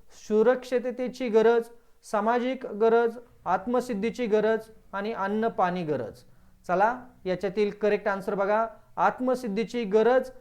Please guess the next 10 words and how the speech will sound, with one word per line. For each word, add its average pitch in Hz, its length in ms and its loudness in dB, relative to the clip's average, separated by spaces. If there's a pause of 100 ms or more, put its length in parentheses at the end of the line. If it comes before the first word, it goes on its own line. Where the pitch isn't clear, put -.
(160)
हे 202 120 0
जे 208 180 2
काय 208 260 2
आहे 196 420 0
ते - 360 -8
मेस्लो 190 400 0
यांच्या 233 480 0 (200)
गरजांचा 202 420 0
जो 214 120 2
पिरॅमिड 214 480 -2